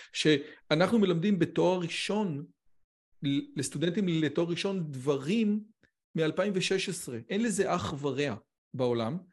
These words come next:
ואני כל הזמן mesmerize, אני, אני, אני, אני בשוק מהסיפור הזה. והשאלה שלי זה, מה אתה אומר על זה? זאת אומרת,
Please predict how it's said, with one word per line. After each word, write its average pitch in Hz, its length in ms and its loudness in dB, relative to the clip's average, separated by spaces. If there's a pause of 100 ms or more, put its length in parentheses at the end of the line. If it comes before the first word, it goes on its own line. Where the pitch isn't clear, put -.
(420)
ואני 139 840 0
כל 170 340 -2
הזמן 202 440 -2 (800)
mesmerize, 151 920 0
אני, 151 180 -2
אני, 165 260 -2
אני, 160 320 -4
אני 156 160 0
בשוק - 800 -2
מהסיפור 156 720 -2
הזה. 117 180 -8 (500)
והשאלה 143 480 -2
שלי 240 280 -2
זה, 185 140 -2 (140)
מה 165 220 2
אתה 254 140 -2
אומר 214 280 0
על 190 80 -2
זה? 123 80 -6
זאת 113 140 -10
אומרת, 139 300 -10